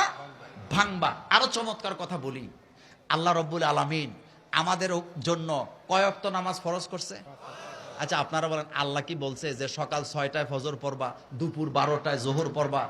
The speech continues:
বিকাল চারটায় আসর পড়বা? আল্লাহ কি এরকম টাইম বলছে? এরকম টাইম কি রাসূলুল্লাহ বলেছেন?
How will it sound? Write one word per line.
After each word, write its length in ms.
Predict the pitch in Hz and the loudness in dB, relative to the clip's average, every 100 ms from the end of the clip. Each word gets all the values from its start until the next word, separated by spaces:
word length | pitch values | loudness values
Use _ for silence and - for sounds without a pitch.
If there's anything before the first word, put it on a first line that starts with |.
| - - | -6 -2
বিকাল 320 | 139 156 160 | 0 2 0
চারটায় 400 | - 156 - 156 | 0 -4 -2 -2
আসর 300 | 139 143 165 147 | -2 -4 -4 -2
পড়বা? 200 | 151 143 | 0 2
আল্লাহ 200 | 143 147 | 2 2
কি 80 | 170 | 2
এরকম 220 | 175 180 | 0 -2
টাইম 260 | 165 175 175 | 0 0 0
বলছে? 360 | 190 175 175 113 139 - - - - - | -2 -4 -6 -8 -12 -12 -10 -12 -12 -2
এরকম 320 | 160 190 208 226 | 4 4 4 4
টাইম 180 | 214 226 | 4 4
কি 80 | 240 | 2
রাসূলুল্লাহ 500 | 196 233 254 269 294 | 4 2 2 4 6
বলেছেন? 400 | 285 294 285 294 | 6 2 2 -2